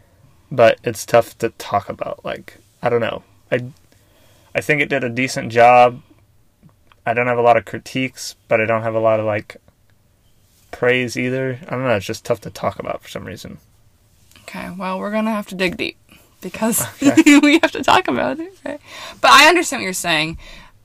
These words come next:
Speaker 2: Like, I would only give this movie, like, three out of five stars. Like, it felt like it
Speaker 1: Okay, I'm
Speaker 2: was
Speaker 1: not just trying to, like, rate it. I'm just
Speaker 2: No, I,
Speaker 1: saying.
Speaker 2: no. Let me
Speaker 1: Sorry.
Speaker 2: explain that.
Speaker 1: Sorry.
Speaker 2: I'm just saying it felt like kind of an in-the-middle sort of movie.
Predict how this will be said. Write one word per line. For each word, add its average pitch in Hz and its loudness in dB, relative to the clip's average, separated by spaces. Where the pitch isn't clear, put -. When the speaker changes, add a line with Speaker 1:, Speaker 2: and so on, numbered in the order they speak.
Speaker 2:
Like, 202 2
I 196 2
would 202 2
only 160 0
give 156 -6
this 156 -8
movie, 151 -10
like, - -14
three - -12
out - -10
of 190 -12
five - -10
stars. - -10
Like, - -12
it - -10
felt - -4
like 90 -4
it - -2
Speaker 1:
Okay, 120 0
I'm 107 2
Speaker 2:
was 113 -2
Speaker 1:
not 131 2
just 127 -8
trying 117 0
to, 107 -2
like, 98 -2
rate 107 -4
it. 95 -4
I'm 107 -4
just 107 -4
Speaker 2:
No, 370 -2
I, 233 4
Speaker 1:
saying. - -8
Speaker 2:
no. 262 -2
Let 254 4
me 269 4
Speaker 1:
Sorry. - 0
Speaker 2:
explain 262 2
that. - -2
Speaker 1:
Sorry. 147 -10
Speaker 2:
I'm 226 4
just 233 -2
saying 233 0
it 226 2
felt 240 6
like 208 6
kind 202 -2
of 196 2
an 180 -4
in-the-middle 165 -6
sort - -10
of 170 -12
movie. - -10